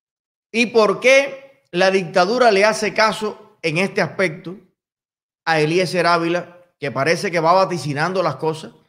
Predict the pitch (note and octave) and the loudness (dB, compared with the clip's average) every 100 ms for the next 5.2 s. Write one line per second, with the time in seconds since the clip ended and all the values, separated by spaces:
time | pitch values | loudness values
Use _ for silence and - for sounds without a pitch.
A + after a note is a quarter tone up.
0 | _ _ _ _ _ _ _ F3 G3+ G#3+ | _ _ _ _ _ _ _ -6 -2 0
1 | G#3 G#3 G3 G3+ F#3+ F#3 E3+ B2+ A#2+ - | 2 2 0 -2 -2 0 0 -2 -6 -20
2 | _ _ _ _ _ _ _ _ _ _ | _ _ _ _ _ _ _ _ _ _
3 | _ _ _ _ - B2+ C#3 E3 E3 E3+ | _ _ _ _ -12 -6 -4 0 2 2
4 | E3+ E3+ D#3+ E3 E3 E3 E3 E3 D#3 G3 | 0 0 0 0 -2 -4 -2 -2 2 0
5 | G#3 | 0